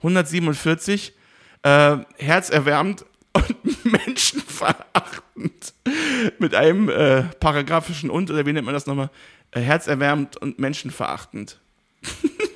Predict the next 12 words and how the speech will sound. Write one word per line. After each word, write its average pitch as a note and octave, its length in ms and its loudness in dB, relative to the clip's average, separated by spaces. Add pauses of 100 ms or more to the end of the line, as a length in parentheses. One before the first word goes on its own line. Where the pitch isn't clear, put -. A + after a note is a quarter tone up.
(1600)
Menschenverachtend D#3 840 -2
ist C#3 100 -4
schon F#3+ 220 -2
ein - 60 -8
Adjektiv, A#2+ 580 -6
ne? E3 140 -2
Schreibt - 220 -6
man C3 140 -6
klein. F#2 320 -10 (280)
Herzerwärmend F3 920 0
und F3+ 340 -6
menschenverachtend. - 1160 -4